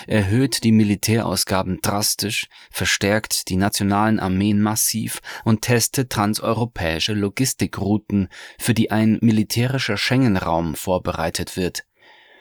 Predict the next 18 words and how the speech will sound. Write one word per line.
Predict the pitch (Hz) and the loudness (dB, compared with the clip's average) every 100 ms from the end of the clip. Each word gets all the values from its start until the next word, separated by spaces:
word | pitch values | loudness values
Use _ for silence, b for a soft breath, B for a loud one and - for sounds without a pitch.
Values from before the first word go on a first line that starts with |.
| b b _ - | b b _ 0
Um | 120 123 110 | 4 6 4
die | 113 113 | 2 2
irrsinnigen | 120 143 143 139 127 120 120 | 0 0 2 4 4 4 2
Verteidigungsausgaben | 113 120 113 117 131 113 110 - 90 110 - 104 104 | 2 0 0 2 2 2 2 2 0 0 0 0 0
zu | - 101 | 0 -2
rechtfertigen, | 92 - - 120 - 135 127 | -4 -4 -2 -2 -2 0 2
muss | 123 120 | 2 0
die | - 110 | -2 -4
Panikmache | - 113 135 135 107 107 - 110 | -2 0 0 0 0 0 0 -2
um | 107 - | -2 0
eine | 110 110 - | 0 0 0
äußere | 104 117 113 101 | 0 0 0 -4
Bedrohung | 98 - 92 98 98 90 | -4 -2 0 0 0 -2
weiter | 76 64 - | -4 -6 -6
aufgeblasen | - 73 - 73 76 57 - 76 | -6 -8 -10 -10 -8 -8 -8 -10
werden. | 78 76 78 78 - B B B B B - | -10 -8 -8 -8 -14 B B B B B 2
Unbekannte | 120 104 98 - 104 98 113 | 4 4 2 0 0 2 0
Drohnen | 113 123 123 90 76 | 4 6 6 4 0